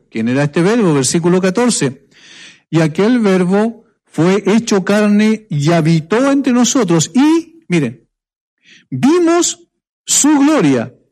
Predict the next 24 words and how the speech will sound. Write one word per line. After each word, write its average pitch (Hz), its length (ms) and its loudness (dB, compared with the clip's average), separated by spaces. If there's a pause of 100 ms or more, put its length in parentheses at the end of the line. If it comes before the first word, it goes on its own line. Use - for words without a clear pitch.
(460)
gloria 262 540 0
como 196 180 0
el 175 80 2
unigénito 233 580 0
del 233 160 0
Padre, 139 560 -4 (240)
lleno 190 380 -2
de 156 140 0
gracia 151 400 -2
y 139 40 -2
de 123 80 -4
verdad". 110 400 -8 (600)
Vimos 302 500 0
su 294 160 0
gloria. 196 540 0 (760)
Pedro 220 280 0
dijo, 240 300 0
"Recibió 220 720 -2 (340)
del, 190 360 -2
de 170 100 2
Dios 233 220 0
Padre 285 640 -2
honra 311 520 0
y 302 360 0